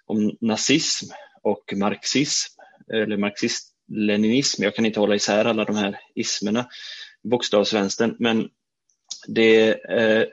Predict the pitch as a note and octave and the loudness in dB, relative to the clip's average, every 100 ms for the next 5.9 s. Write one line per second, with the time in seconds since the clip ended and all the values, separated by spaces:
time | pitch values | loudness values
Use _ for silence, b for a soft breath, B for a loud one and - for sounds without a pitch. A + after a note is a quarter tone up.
0 | _ - B2+ C#3+ C#3+ - D#3+ B2 - B | _ -4 2 2 2 2 2 2 -4 B
1 | B B C#3+ B2+ A#2 A#2+ A2+ C3+ C3+ C3+ | B B 2 4 4 2 2 0 0 -2
2 | - C#3+ D#3+ D3 B2 G#2 B2 A#2+ A#2 G#2 | 0 0 2 2 0 0 0 2 2 2
3 | A2 A2+ A2+ B2 D#3+ C#3+ A2+ G#2+ - A2+ | 2 2 2 4 4 4 4 4 2 -2
4 | G#2 G2+ A2 G#2 _ A2 G#2 G#2 - B | -2 -2 -4 -6 _ 0 2 0 -4 B
5 | B B B _ A#2 G#2 G2+ G#2+ G#2 | B B B _ -2 0 2 4 2